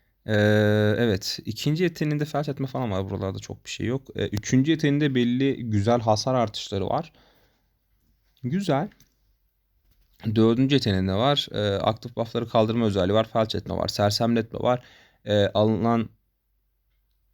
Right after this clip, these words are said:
e, şey, yüzde yüz ihtimalle, e, alınan, e, hasara karşı bağışıklık var. Yani dokunulmazlık da denilebilir. E, yüzde altmış saldırı artışı var dördüncü yeteneğinde. Güzel.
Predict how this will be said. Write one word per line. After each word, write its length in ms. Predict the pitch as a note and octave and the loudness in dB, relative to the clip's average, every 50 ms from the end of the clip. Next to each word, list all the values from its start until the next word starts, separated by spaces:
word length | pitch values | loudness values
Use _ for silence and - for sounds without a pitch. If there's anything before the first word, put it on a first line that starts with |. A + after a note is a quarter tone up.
| _ _ _ _ _ _ _ _ _ _ _ - | _ _ _ _ _ _ _ _ _ _ _ 0
e, 340 | G#2 G#2+ G#2 G2+ G2+ G2+ | 2 2 4 4 4 2
şey, 160 | G2+ - A#2+ A2 | 2 4 4 4
yüzde 280 | G#2 G#2+ G#2 G#2 A2 | 6 4 4 4 4
yüz 160 | A2+ A2+ A2 | 2 2 2
ihtimalle, 480 | A2 G#2+ G#2 - A2 A2 A2 A2 A2 A2 | 2 -2 -2 -2 0 0 2 2 2 2
e, 240 | G2 F2 G2 F#2+ F#2+ | 2 4 2 2 2
alınan, 580 | F2 - G2 G2+ G2+ G2+ G#2 G#2 G2+ G2 G#2+ G#2 - | 2 2 0 0 2 2 0 0 -2 -4 -6 -8 -6
e, 380 | - F#2 F2+ F2+ F2+ F2 F#2 | -4 -2 0 0 0 0 0
hasara 520 | F2 G2 G#2+ G2 G2 - G#2+ G2 G2 G#2 G2 | 0 0 0 0 0 2 2 2 4 2 2
karşı 440 | - G2+ F#2+ F#2+ - - - G2 - - _ | 2 2 2 2 0 -2 -4 -6 -6 -8 _
bağışıklık 760 | - F#2 G2 G2 F#2+ F#2+ G2 - - G2+ G#2 - G#2 G#2 - | -4 0 2 2 2 2 0 -2 -6 -8 -10 -12 -16 -12 -4
var. 420 | - G#2 A#2 B2 - - - - _ _ _ - | -2 -2 0 0 -2 -4 -6 -8 _ _ _ -10
Yani 200 | - - D#2 - - _ - - - - | -8 -8 -8 -8 -10 _ -20 -18 -4 -2
dokunulmazlık 640 | G#2 G2 - - G2+ G2 F#2+ F#2+ F#2+ F#2+ G2 F#2 | -2 -2 0 0 0 0 0 0 0 -2 -4 -4
da 40 | F#2 | -4
denilebilir. 440 | - - F2+ F#2 G#2 G2 G#2 A#2+ B2 | -4 -4 -4 -4 -4 -2 -2 -4 -2
E, 380 | - - F#2+ F#2+ G2 F#2+ F#2+ F#2+ G2+ G#2 - - - - - - _ _ _ _ _ - | -2 0 2 2 4 4 2 0 -2 -6 -10 -16 -20 -20 -20 -20 _ _ _ _ _ -4
yüzde 280 | A2+ A#2 A2+ A#2 C#3 | -2 -2 0 2 2
altmış 280 | C3+ C3+ C3+ - D3 C#3+ | 2 2 0 -2 -4 -4
saldırı 440 | - - D3+ C#3+ C#3+ C#3+ D3 C#3+ C3+ | -2 0 2 0 0 2 2 2 4
artışı 260 | B2 A2 - - A#2+ | 4 2 0 0 0
var 160 | G#2+ G#2+ G#2 | 0 2 2
dördüncü 320 | G#2 G2+ G2 G2 G2 G2 | 2 0 0 0 0 0
yeteneğinde. 420 | G2+ G2+ G#2 - G2+ G2+ G#2+ A#2 C#3+ | -2 -2 0 -2 -2 0 0 -2 -2
Güzel. 380 | F3 G#3 F#3+ E3+ C#3 C#3 A3 | -4 -4 -4 -4 -4 -4 -4